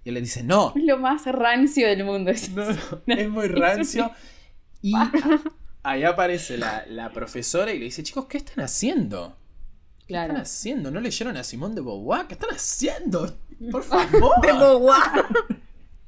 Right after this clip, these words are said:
Speaker 1: Más respeto
Speaker 2: Hay una
Speaker 1: por
Speaker 2: escena
Speaker 1: el género femenino.
Speaker 2: Pero esa escena termina rara, ¿no? Porque a uno de los mexicanos le dicen, "Hola, tal", y el mexicano queda medio vergonzoso. ¿No es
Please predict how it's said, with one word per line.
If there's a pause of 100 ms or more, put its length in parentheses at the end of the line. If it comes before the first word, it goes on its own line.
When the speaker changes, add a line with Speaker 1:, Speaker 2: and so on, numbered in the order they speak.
(640)
Speaker 1:
Más
respeto
Speaker 2:
Hay
una
Speaker 1:
por
Speaker 2:
escena
Speaker 1:
el
género
femenino. (440)
Speaker 2:
Pero
esa
escena
termina
rara,
¿no?
Porque
a
uno
de
los
mexicanos
le
dicen,
"Hola,
tal", (240)
y
el
mexicano
queda
medio
vergonzoso. (320)
¿No
es